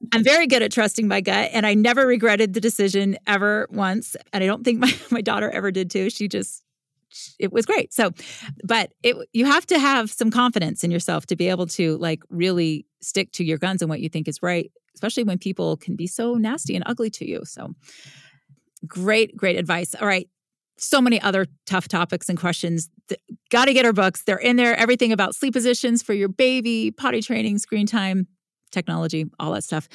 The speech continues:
But I have a, another question that was submitted in our community that I'm wondering if there might be any data to answer this one.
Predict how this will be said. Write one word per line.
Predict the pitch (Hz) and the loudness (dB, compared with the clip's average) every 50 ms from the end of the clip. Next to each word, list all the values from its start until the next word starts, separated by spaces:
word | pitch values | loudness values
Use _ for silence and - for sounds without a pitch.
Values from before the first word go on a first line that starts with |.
| - - - | -20 -10 -4
But | - 202 | -2 -2
I | |
have | 202 190 247 | 0 0 -2
a, | 294 330 - | -2 -2 0
another | - 220 220 196 202 196 | 0 0 0 0 0 -2
question | - 170 160 - - 175 | -4 -4 -6 -4 -4 -4
that | 165 160 | -4 -4
was | - 165 - | -4 -4 -4
submitted | - 165 165 151 147 143 139 | -4 -2 -2 -2 -2 -2 -4
in | 147 | -4
our | 143 139 | -6 -6
community | - - 160 151 151 147 147 147 143 | -6 -4 -4 -4 -2 -2 -4 -4 -4
that | 143 - - - | -4 -6 -8 -6
I'm | - 170 165 | -6 -4 -4
wondering | 170 160 160 156 156 156 156 160 - - - - - - _ - | -2 -2 -2 -2 -2 -2 -4 -6 -8 -12 -20 -20 -20 -20 _ -20
if | - - | -12 -6
there | - 175 165 | -4 -2 -2
might | 160 160 165 - | -2 -2 -4 -4
be | - 170 | -4 -2
any | 160 156 151 | -2 -2 -2
data | 147 - 156 156 160 160 156 160 156 - - - - - - - - - - - - _ - | -2 -2 0 0 0 0 0 -2 -4 -6 -10 -20 -20 -20 -20 -20 -20 -20 -20 -20 -20 _ -8
to | 202 - | -6 -4
answer | 196 196 - - 220 220 | -4 -4 -4 -4 -2 -2
this | 330 349 - - | -2 -2 -2 -2
one. | - - - - 156 | -4 -4 -4 -4 -6